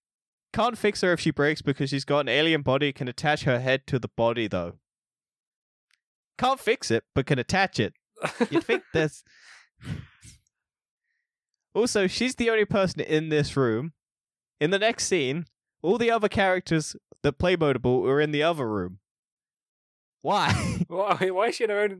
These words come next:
Speaker 2: room? She's special?
Speaker 1: Yeah. She's in a locker room, and there's no one else in it. And she's sad because she's gonna play Motorball for some fucking reason.
Speaker 2: But she wanted to play it.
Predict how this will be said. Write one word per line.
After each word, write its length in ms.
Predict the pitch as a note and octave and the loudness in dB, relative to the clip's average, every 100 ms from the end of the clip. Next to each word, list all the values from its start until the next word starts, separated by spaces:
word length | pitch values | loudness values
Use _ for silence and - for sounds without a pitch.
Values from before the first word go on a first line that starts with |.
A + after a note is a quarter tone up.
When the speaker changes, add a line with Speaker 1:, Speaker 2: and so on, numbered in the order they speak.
| E3 | -8
Speaker 2:
room? 400 | F3+ F#3+ B2 A2+ _ _ _ | -2 -2 -2 -12 _ _ _
She's 200 | - D#3 | -8 -6
special? 400 | - D#3+ E3 D4 | 0 0 2 0
Speaker 1:
Yeah. 180 | C#4+ F#3+ - _ _ _ - | 2 0 -2 _ _ _ -12
She's 300 | - A#3 A#3+ | 0 2 2
in 80 | D#4+ | 2
a 60 | |
locker 320 | A3 A3+ - A#2+ | 2 0 0 0
room, 280 | G2+ D3 - _ _ _ _ _ _ _ | 0 -6 -12 _ _ _ _ _ _ _
and 120 | D#3 F3+ | -6 0
there's 280 | G3 - - _ _ _ _ _ _ | 0 -2 -16 _ _ _ _ _ _
no 160 | E3+ A3+ | -2 0
one 160 | A#3+ | 2
else 300 | G#3 F3 F3 | 2 0 2
in 120 | D3 G#2+ | 0 0
it. 180 | C3+ - _ _ _ _ _ _ _ | -6 -8 _ _ _ _ _ _ _
And 100 | C#3 | -10
she's 160 | - D3+ | -8 -6
sad 380 | - D#3 D#3 D3+ | -2 0 2 0
because 240 | C3+ C#3+ | -2 -2
she's 180 | C3+ B2+ | -4 -6
gonna 220 | - B2 | -2 -2
play 160 | - B2+ | 0 -2
Motorball 500 | A2+ A2+ A2+ G2+ F#2 | 2 0 0 -6 -8
for 100 | G#2 | -8
some 220 | G2+ F#2 G2 | -6 -8 -10
fucking 520 | - - G#2+ - G2+ | -14 -2 -2 -2 -12
reason. 440 | F#2+ F#2+ F#2+ G2 B2 _ | -10 -12 -12 -14 -14 _
Speaker 2:
But 100 | G3+ | -8
she 60 | G#3+ | -4
wanted 180 | C#4+ B3 | -4 -6
to 60 | A3 | -4
play 180 | C4+ C#4+ | -4 -2
it. 220 | G#2+ | -4